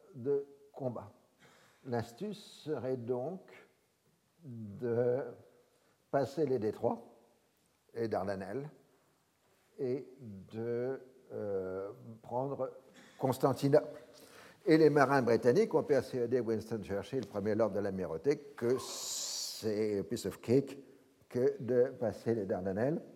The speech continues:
Et, euh, donc, euh, la décision est prise. Alors, ce qu'on va utiliser pour passer les Dardanelles, ce sont les vieux cuirassés,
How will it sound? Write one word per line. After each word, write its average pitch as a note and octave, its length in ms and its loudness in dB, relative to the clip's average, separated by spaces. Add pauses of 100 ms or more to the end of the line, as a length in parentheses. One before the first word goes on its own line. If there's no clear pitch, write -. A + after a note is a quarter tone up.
(960)
Et, D3+ 340 4
euh, B2+ 100 10 (120)
donc, C3 760 2
euh, B2 240 12 (680)
la C#3 300 4 (160)
décision C#3 840 2 (1160)
est C#3 280 6 (400)
prise. F#2+ 480 -2 (1900)
Alors, D#3+ 320 12
ce - 140 8
qu'on F3 200 8
va E3 120 12
utiliser D3+ 580 6
pour A2+ 240 0
passer B2 400 0
les G#2+ 140 0
Dardanelles, A2 680 0
ce C#3 220 -4
sont D#3 400 0
les C3+ 140 4
vieux C#3 180 4
cuirassés, C3 640 -2